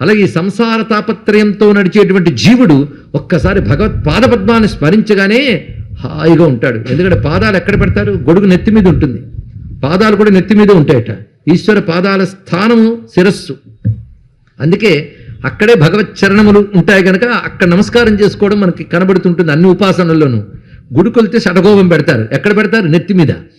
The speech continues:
ఆ శటకోపం మీద ఏముంటాయి? ఆయన పాదుకులు ఉంటాయి. కానీ నెత్తి మీద ఆయన పాదములు ఉన్నాయి. అది తెలుసుకోగలిగితే ఆ పాదముల నుంచి వచ్చే శక్తే శరీరం అంతా ప్రసరిస్తుంది అని అర్థం చేసుకోగలం. అది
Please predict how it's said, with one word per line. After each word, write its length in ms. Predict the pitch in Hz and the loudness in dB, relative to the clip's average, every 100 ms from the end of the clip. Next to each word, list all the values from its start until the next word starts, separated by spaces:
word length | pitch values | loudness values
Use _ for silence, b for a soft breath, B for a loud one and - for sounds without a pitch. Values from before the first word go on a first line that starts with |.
| b b b | b b b
ఆ 40 | 151 | -4
శటకోపం 480 | 160 208 233 226 220 | -2 2 2 4 4
మీద 160 | 208 | 4
ఏముంటాయి? 480 | 208 226 220 240 208 | 4 4 4 2 2
ఆయన 160 | 165 165 | 2 2
పాదుకులు 400 | 170 170 160 135 | 4 4 4 2
ఉంటాయి. 280 | 110 - - b b b 156 | 0 -4 -10 b b b 0
కానీ 100 | 147 | 2
నెత్తి 280 | 160 - | 2 2
మీద 200 | 240 240 | 2 4
ఆయన 120 | 226 196 | 4 2
పాదములు 420 | 180 196 208 185 | 2 2 4 4
ఉన్నాయి. 400 | 165 170 156 120 | 4 4 2 0
అది 200 | 120 - | -2 -2
తెలుసుకోగలిగితే 840 | 160 156 208 170 175 175 175 135 - B B | 0 0 2 4 4 4 2 2 -2 B B
ఆ 80 | 131 | -4
పాదముల 500 | - 156 208 226 226 | -2 0 4 4 6
నుంచి 220 | 208 220 | 4 4
వచ్చే 260 | 208 202 190 | 2 4 0
శక్తే 480 | - 190 - 240 | 2 -2 0 -2
శరీరం 360 | 196 175 208 202 | 2 2 2 2
అంతా 220 | 190 196 | 2 0
ప్రసరిస్తుంది 680 | 185 170 170 202 - 175 165 | -2 0 2 2 0 0 2
అని 100 | 208 | 2
అర్థం 220 | 170 123 | 0 -2
చేసుకోగలం. 680 | 160 147 110 123 104 120 123 - b b b | -2 -4 -6 -6 -6 -10 -12 -16 b b b
అది 100 | b | b